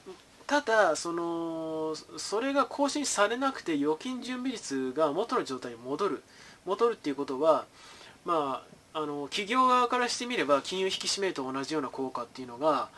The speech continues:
あるの、あるわけですから、資金繰りはしんどくなりますよね。ハードルは高くなる。今までゆ-、みたいに緩くならない。で、そうなると、基本的には、機関投資家も債券を売るっていうことになってくる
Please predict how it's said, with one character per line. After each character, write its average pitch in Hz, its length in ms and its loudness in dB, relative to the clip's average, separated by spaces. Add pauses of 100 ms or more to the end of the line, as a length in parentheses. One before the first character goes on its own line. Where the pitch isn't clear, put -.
(260)
あ 156 160 4
る 151 100 0
の、 123 60 -6 (480)
あ 147 120 -2
る 147 100 -2
わ 120 140 -6
け 117 80 -16
で 107 120 -16
す - 80 -8
か 117 140 -10
ら、 135 160 -2
資 - 140 -2
金 190 180 -2
繰 170 80 -6
り 170 80 0
は 160 220 0
し - 180 -2
ん 165 40 -4
ど 156 100 -4
く 131 40 -10
な 98 80 -14
り 95 80 -14
ま 101 80 -14
す - 120 -12
よ 98 80 -18
ね。 - 100 -20 (360)
ハ 151 120 2
ー 151 60 4
ド 151 60 0
ル - 20 0
は 143 80 -4
高 131 180 -4
く - 60 -12
な - 140 -20
る。 - 60 -20 (140)
今 160 160 0
ま 165 80 6
で 123 160 -8
ゆ-、 131 220 -6
み 135 100 -8
た 131 100 -10
い 117 60 -12
に 120 80 -10
緩 147 140 -2
く 139 100 -12
な 113 140 -8
ら 123 80 -8
な 104 80 -10
い。 - 40 -14 (1080)
で、 156 320 0 (360)
そ 220 260 -6
う - 20 -4
な 240 120 0
る 175 100 0
と、 151 360 2 (380)
基 202 160 -6
本 311 260 0
的 311 240 0
に 220 160 2
は、 151 320 4 (800)
機 - 120 -8
関 247 220 0
投 254 140 -6
資 - 100 -4
家 247 80 -4
も 214 80 -4
債 277 300 0
券 143 240 -2
を 120 260 -8
売 160 120 0
る 220 80 -2
っ 269 40 0
て 185 200 -6
い 147 60 2
う 131 40 -2
こ 127 100 -8
と 120 80 -12
に 113 120 -16
な 120 80 -12
っ - 20 -18
て - 240 -18
く 117 160 -14
る 117 60 -16